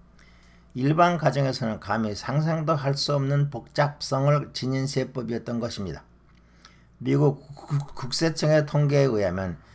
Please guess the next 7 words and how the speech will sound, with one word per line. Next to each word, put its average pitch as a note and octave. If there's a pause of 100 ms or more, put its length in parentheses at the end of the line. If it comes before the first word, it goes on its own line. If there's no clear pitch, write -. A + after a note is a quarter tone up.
(240)
미국민들은 B2
세금 C#3+
보고를 B2+
하기 A2+
위하여 A#2
매년 A2+ (420)
총 C#3+